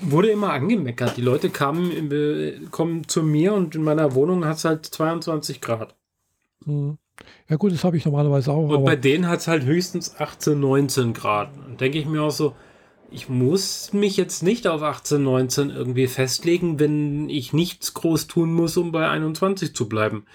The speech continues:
Speaker 2: Mhm.
Speaker 1: Das bedeutet
Speaker 2: Ja.
Speaker 1: eigentlich nur, dass ich viel mehr Fenster offen haben müsste, um so weit runterzukommen.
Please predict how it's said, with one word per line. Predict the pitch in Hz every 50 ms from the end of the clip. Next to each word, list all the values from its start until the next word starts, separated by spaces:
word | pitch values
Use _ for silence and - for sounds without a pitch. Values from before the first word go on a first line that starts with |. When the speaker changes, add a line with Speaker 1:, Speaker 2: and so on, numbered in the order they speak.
| - - _ _ _ _ -
Speaker 2:
Mhm. | 139 139 135 131 135 139
Speaker 1:
Das | 131 123
bedeutet | - 139 127 143 147 143 139 139
Speaker 2:
Ja. | 139
Speaker 1:
eigentlich | 151 156 123 131 120 -
nur, | 135 143 175
dass | 180 175 160 160
ich | 165 -
viel | - - - 160 185
mehr | 180 165 151 151 147
Fenster | - 170 170 170 - - 139
offen | 120 120 113 - 123 110
haben | 110 117 113 117 123
müsste, | 123 117 117 - - 143
um | 131 123 113 113
so | 117 131 127 117
weit | 120 120 120 123
runterzukommen. | 143 170 175 180 139 - - 120 - 120 117 127